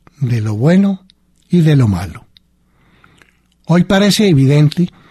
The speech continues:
que el hombre es capaz de destruir inconscientemente la creación, explotándola de manera anárquica. Es capaz igualmente de destruirla por la violencia atómica.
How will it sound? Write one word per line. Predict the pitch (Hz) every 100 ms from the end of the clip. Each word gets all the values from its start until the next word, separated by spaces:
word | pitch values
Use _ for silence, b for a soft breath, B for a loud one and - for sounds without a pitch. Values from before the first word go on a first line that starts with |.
| b b -
que | 151
el | 160
hombre | 190 190 190 185
es | 180 -
capaz | - 180 - 180 160
de | 170
destruir | 151 135 - 139 135 175 196 202
inconscientemente | 220 165 151 147 139 - - 175 180 - 170 170 165 151 156
la | 131
creación, | - 123 117 - 147 131 - b b b b b
explotándola | - 147 - 139 123 - 147 147 147 143 143 -
de | 127 135
manera | 120 117 120 127 -
anárquica. | 123 110 110 107 - 95 - - _ b b b b b b b b b b _
Es | 151 147
capaz | - 156 175 165
igualmente | 175 175 165 175 180 165 175
de | 151
destruirla | 127 127 - 139 131 170 165 160 165 -
por | 135 120
la | 120
violencia | 113 120 113 131 117 139 139
atómica. | - 135 - 139 135 107 - 175